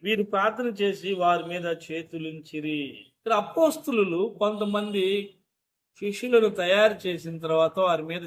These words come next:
చేతులుంచి వారికి పరిశుద్ధాత్మ శక్తిని అనుగ్రహించినట్లు లేఖనాలు సెలవిస్తూ ఉన్నాయి.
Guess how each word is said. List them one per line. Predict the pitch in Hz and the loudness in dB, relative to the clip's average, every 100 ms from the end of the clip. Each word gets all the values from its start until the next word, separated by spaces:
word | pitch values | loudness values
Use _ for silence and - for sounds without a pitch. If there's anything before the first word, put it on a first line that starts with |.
| 156 | -8
చేతులుంచి | 175 175 165 160 151 - 151 131 - _ _ _ | -8 -8 -6 -6 -6 -8 -8 -8 -14 _ _ _
వారికి | 147 165 160 | -2 0 -2
పరిశుద్ధాత్మ | 160 175 214 220 233 185 185 196 190 190 | -4 -2 -2 -2 -4 0 -2 -2 -4 -10
శక్తిని | - 185 180 196 | -6 -10 -8 -8
అనుగ్రహించినట్లు | 165 180 180 196 180 170 175 160 165 170 | -6 -6 -4 -4 -4 -10 -10 -10 -8 -6
లేఖనాలు | 151 160 165 160 151 160 | -4 -2 -4 -8 -8 -8
సెలవిస్తూ | - 151 151 156 139 - 151 | -6 -6 -6 -8 -12 -12 -10
ఉన్నాయి. | 156 160 | -8 -8